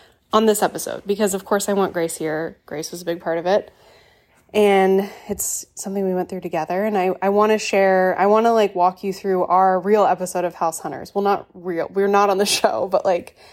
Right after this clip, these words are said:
before we would talk about hypothetical house hunters, what would we want in a house? And then we talked about how it felt like we were playing house hunters 'cause we would often go to, like, three, four open houses in a weekend.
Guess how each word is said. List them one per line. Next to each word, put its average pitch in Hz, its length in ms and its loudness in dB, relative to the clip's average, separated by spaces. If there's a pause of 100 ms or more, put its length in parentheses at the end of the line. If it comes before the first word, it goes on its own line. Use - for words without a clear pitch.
(300)
before 269 440 2
we 247 100 0
would 214 140 0
talk 208 180 0
about 196 160 2
hypothetical 190 640 -2
house 220 240 -2
hunters, 214 340 -2
what 170 140 -2
would 165 140 -10
we 165 100 -6
want 196 260 0
in 247 80 -2
a 247 60 0
house? 240 560 -2 (160)
And 202 160 2
then 185 160 2
we 175 280 -6 (540)
talked 202 220 2
about 202 180 2
how 185 220 2
it 170 160 -2
felt - 280 0
like 233 160 -4
we 240 60 0
were 233 100 4
playing 220 260 0
house 208 200 -4
hunters 208 300 2
'cause 185 160 -4
we 180 80 2
would 170 100 0
often 175 400 0
go 175 160 2
to, 170 100 0
like, 165 240 -2
three, 180 220 -2
four 175 380 -2
open 165 180 -4
houses 202 340 -4
in 214 80 0
a 202 60 2
weekend. 196 580 -2